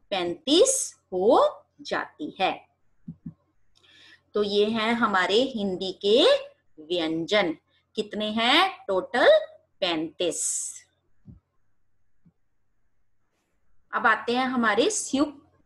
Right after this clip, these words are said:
व्यंजन। अभी तक हमने पढ़ा था only व्यंजन। तो संयुक्त व्यंजन कैसे बनने शुरू होते हैं? दो व्यंजनों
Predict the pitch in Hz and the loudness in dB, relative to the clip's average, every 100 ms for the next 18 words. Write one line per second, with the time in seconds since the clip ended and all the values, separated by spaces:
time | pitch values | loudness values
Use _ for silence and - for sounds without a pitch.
0 | - 165 175 175 165 202 165 - 170 170 | -10 -4 -4 -4 -2 -2 -2 -8 -12 -8
1 | 185 196 202 196 196 196 180 180 254 302 | -6 -6 -8 -10 -8 -8 -8 -4 -2 -2
2 | - 185 180 196 339 480 - 165 175 165 | -4 -8 -4 0 0 0 -4 -6 -4 -2
3 | 165 190 180 151 - _ _ _ _ - | -4 -2 -4 -4 -12 _ _ _ _ -2
4 | 247 - 320 - - 226 185 151 165 147 | -2 2 0 0 0 0 0 -2 -6 -6
5 | - _ 233 214 220 185 175 165 165 160 | -12 _ 0 2 0 0 -4 -6 -6 -4
6 | 156 - 160 175 - _ _ _ _ _ | -4 -6 -10 -10 -16 _ _ _ _ _
7 | _ _ 175 156 254 320 370 277 240 220 | _ _ -16 4 6 8 6 6 4 2
8 | 214 220 220 | 0 0 0